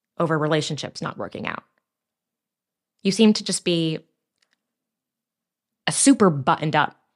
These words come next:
person. You know, you mentioned all of the self-work you've done and how well you understand yourself. And I think that people like that, people like us, sometimes we can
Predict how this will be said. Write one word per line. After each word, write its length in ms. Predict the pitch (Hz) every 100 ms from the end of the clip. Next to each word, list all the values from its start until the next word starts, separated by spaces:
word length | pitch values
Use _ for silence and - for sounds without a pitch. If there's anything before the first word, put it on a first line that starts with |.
| _ _
person. 400 | - 160 - 113
You 80 | 143
know, 60 | 151
you 60 |
mentioned 340 | 165 156 - 160
all 200 | 156 151
of 100 | 139
the 100 | 156
self-work 540 | - 147 - 160 156
you've 180 | 151 139
done 360 | 151 143 143 139 - -
and 100 | -
how 100 | 160
well 140 | 160 156
you 140 | 160
understand 520 | 151 147 - 151 147
yourself. 480 | 151 143 - - -
And 100 | -
I 80 | 156
think 240 | 151 254 -
that 260 | 170 - _ _ _ _ _ _ _ - - _
people 240 | 277 269
like 220 | 196 151 -
that, 280 | 147 - _ _ _ _ _ _ _ _
people 220 | 247 214
like 180 | 165 165
us, 380 | 147 147 - - _ _ _ _ _
sometimes 500 | - 208 208 175 160
we 100 | 160
can 460 | - 151 147 147